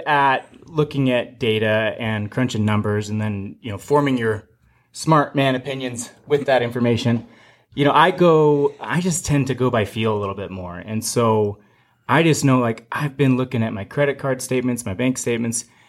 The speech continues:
and it just seems like all these services or things that I've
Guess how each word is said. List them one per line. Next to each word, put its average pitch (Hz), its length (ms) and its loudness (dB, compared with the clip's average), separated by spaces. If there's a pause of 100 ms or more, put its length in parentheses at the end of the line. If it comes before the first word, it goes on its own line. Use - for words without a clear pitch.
(200)
and 117 540 0 (160)
it - 180 -14
just 165 320 2
seems 147 420 2
like 120 460 0 (840)
all 180 220 2
these 170 280 -2
services 147 760 0
or 107 80 -2
things 143 360 -4
that 123 160 -2
I've 110 360 0